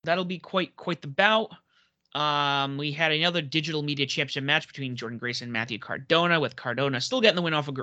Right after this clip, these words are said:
over Grace. Uh, Bhupinder Gujjar, I hope I pronounced that right, took on J-, John Skyler and getting the win.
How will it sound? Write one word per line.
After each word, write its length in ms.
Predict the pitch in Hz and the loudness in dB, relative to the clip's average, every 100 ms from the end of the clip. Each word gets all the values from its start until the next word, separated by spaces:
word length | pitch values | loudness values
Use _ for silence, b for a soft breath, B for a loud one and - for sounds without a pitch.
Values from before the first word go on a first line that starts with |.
| - | -4
over 160 | 139 131 | -4 -2
Grace. 360 | 127 131 131 - _ - B B B B B B _ _ _ _ _ _ _ _ | 2 2 0 -8 _ -20 B B B B B B _ _ _ _ _ _ _ _
Uh, 1300 | 147 151 151 151 151 151 147 147 143 143 143 143 139 - - _ _ _ 135 - | 2 6 6 6 6 6 6 4 4 4 4 4 2 0 -8 _ _ _ -8 -6
Bhupinder 800 | 131 214 214 214 214 208 196 190 _ _ - | 0 4 6 6 6 6 4 0 _ _ -8
Gujjar, 460 | 139 139 160 160 180 | -2 2 6 8 6
I 40 | |
hope 160 | 127 123 | 4 -2
I 20 | |
pronounced 280 | 131 120 123 | -8 -6 -4
that 100 | 120 | -4
right, 240 | 117 151 - | -2 -2 -4
took 140 | 143 | -4
on 140 | 123 127 | -2 2
J-, 240 | 120 110 - | 0 0 -2
John 220 | 127 113 | -2 -2
Skyler 560 | - 156 156 147 151 147 | 0 4 6 6 4 0
and 120 | - | -6
getting 160 | 127 - | -6 -4
the 60 | 120 | 0
win. 340 | 214 240 | 2 2